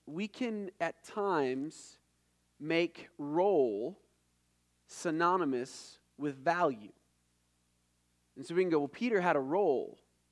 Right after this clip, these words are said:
He spoke a lot. He wrote. John wrote. He's, he,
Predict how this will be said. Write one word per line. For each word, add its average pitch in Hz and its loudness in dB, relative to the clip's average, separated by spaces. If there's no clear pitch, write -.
He 170 -10
spoke - 0
a 143 -2
lot. 117 -2
He 135 -12
wrote. 175 2
John 196 8
wrote. 185 4
He's, 156 -10
he, 151 -8